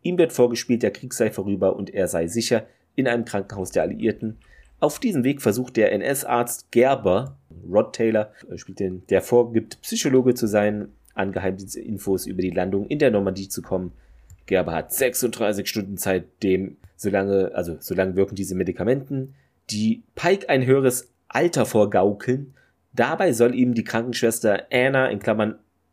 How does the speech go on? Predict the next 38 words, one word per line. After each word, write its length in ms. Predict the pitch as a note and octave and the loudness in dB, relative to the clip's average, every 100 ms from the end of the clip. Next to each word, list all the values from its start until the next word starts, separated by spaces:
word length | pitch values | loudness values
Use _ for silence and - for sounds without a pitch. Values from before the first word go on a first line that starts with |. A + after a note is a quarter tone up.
| - | -10
Eva 560 | D#3 D#3+ C#3 C#3 C3+ B2+ | -8 -4 2 4 4 2
Mary 380 | A2+ B2 B2+ | 4 6 6
Saint, 560 | A#2 - C3 D3 C#3 - | 2 0 0 -2 -6 -4
helfen, 440 | A2+ A2+ A#2 A#2+ G#2 | 0 0 0 -4 -4
die 100 | G2 | -2
vorgibt, 420 | A#2 A2+ A#2 - | 0 0 -2 -2
Pikes 280 | C3 C3 - | -2 -2 -2
Frau 200 | C3 A2+ | 2 2
zu 140 | G#2+ | 0
sein. 280 | F2 E2 D#2 _ _ - | -4 -6 -10 _ _ -10
So, 340 | - F2+ - - | -4 -4 -4 -12
jetzt 480 | G2+ G#2 - - - | -8 -6 -8 -12 -12
Fehler. 600 | - - G#2+ B2 D#3 - - - | -12 -4 0 0 -4 -10 -10 -2
Irgendwie 540 | G2+ G#2+ A2 A2 A2 | -2 0 -2 0 0
gibt's 220 | A2 A2+ A2 | -4 -4 -4
einen 140 | G#2+ | -4
Übersetzungsfehler, 760 | G2 G2 A#2 C#3+ C3 - A#2+ | -2 0 -2 -2 -6 0 2
aber 200 | G#2 F#2+ | 2 2
es 340 | F2+ - - - _ - | -2 -6 -12 -18 _ -12
bin 100 | G2+ | -8
ich 60 | |
jetzt 140 | G2 - | -6 -4
auch 200 | G2 - | -4 -4
nicht 280 | G#2 - - | -8 -8 -6
drüber 200 | G2+ F#2 | -4 -4
gestolpert. 460 | - G2 F#2+ G2 | -2 -2 0 -2
Also 160 | F#2+ F2+ | -4 -6
Trowski 380 | - F#2+ - F#2 | -6 -6 -6 -4
sagt 280 | G2 F#2 | -4 -4
in 80 | - | -6
der 80 | F#2 | -4
deutschen 300 | F#2+ G2 G2 | -4 -4 -6
Fassung, 340 | F#2+ F2+ F#2+ - | -10 -8 -6 -6
er 120 | F2 | -2
sei 200 | F#2 F2+ | -2 -2
General 460 | - B2 B2 A2+ | -2 0 2 0
Major 460 | G#2 A2 A2+ A2+ G#2 | 0 -2 0 0 -2
Trowski, 540 | - G#2 - A2 G2 | -2 -6 -4 -6 -6